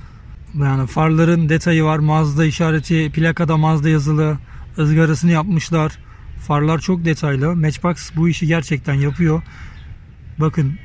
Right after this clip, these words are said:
üstte bir sunroof'u var. Araba harika gerçekten de. İçi de görünüyor ama öyle çok da net değil.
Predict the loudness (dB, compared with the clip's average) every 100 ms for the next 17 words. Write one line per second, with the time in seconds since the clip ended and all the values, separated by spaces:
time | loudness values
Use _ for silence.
0 | -2 -2 0 0 2 2 -2 -12 -20 -20
1 | -20 -20 -20 -8 0 2 2 2 0 0
2 | -2 -6 -18 -20 -20 -18 -18 -18 -18 -20
3 | -20 -20 -20 -20 -18 -18 -20 -20 -20 -18
4 | -18 -20 -20 -20 -20 -20 -20 -20 -20 -20
5 | -20 -20 -20 -18 -20 -10 -4 0 2 2
6 | 2 0 0 0 -2 -2 -6 -2 0 0
7 | 0 -2 -8 -10 -6 -4 0 2 4 2
8 | 2 4 4 6 6 6 4 4 4 2
9 | 0 0 2 4 2 0 0 4 4 2